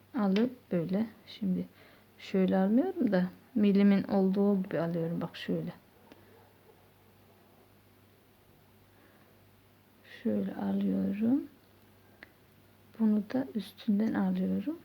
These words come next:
Böyle. Şöyle. Çevirmiyorum ipimi. Milimin karşısına aynı karşı alıyorum bak. Böyle üstten alıyorum.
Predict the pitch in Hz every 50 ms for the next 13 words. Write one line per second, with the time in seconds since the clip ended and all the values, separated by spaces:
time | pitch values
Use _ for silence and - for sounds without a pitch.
0 | - - - _ - _ _ - - _ _ _ _ - - 226 208 196 185 185
1 | - - - - - - - - - _ _ _ _ _ _ _ _ _ _ _
2 | _ _ - _ _ - _ - - - - - - 220 - - - - - -
3 | - - _ _ _ _ _ _ - - - - - - - - - - - -
4 | - - - - 247 247 262 262 247 226 208 190 185 185 190 196 190 190 - 202
5 | 196 190 185 - - - - _ - - 226 220 233 233 240 262 269 277 277 277
6 | - - 254 254 254 247 - 254 233 233 - 240 240 240 - 277 294 277 233 220
7 | 220 220 - 226 226 214 214 - 214 202 196 190 175 156 160 160 170 185 185 -
8 | - - - - - - - - - - - _ _ - - - - 233 226 220
9 | 208 202 208 233 262 311 - - - - - - - _ _ - - - - -
10 | - - 208 185 - - - - 214 202 190 190 190 185 185 190 196 202 220 277